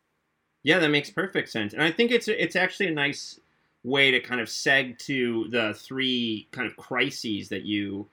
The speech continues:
talk about, which are, you know, plague, war, and problems around confession. So, um, you know, like, part of you,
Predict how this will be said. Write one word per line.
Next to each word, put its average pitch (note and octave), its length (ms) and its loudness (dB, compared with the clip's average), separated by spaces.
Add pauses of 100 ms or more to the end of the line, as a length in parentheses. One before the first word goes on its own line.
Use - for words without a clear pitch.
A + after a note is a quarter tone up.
(360)
talk A2+ 260 -4
about, G2 360 -2
which A#2+ 240 -2
are, A2 420 0
you B2 100 -2
know, G2+ 200 -2
plague, B2 560 2
war, A#2 400 2
and A2 240 -4
problems G#2+ 540 -6
around G#2 300 -6
confession. G#2+ 680 -4
So, B2 440 -2 (500)
um, D3+ 360 4 (100)
you - 100 2
know, - 100 2
like, G#2+ 320 2 (880)
part G#3+ 220 6
of F3+ 180 4
you, F3+ 140 2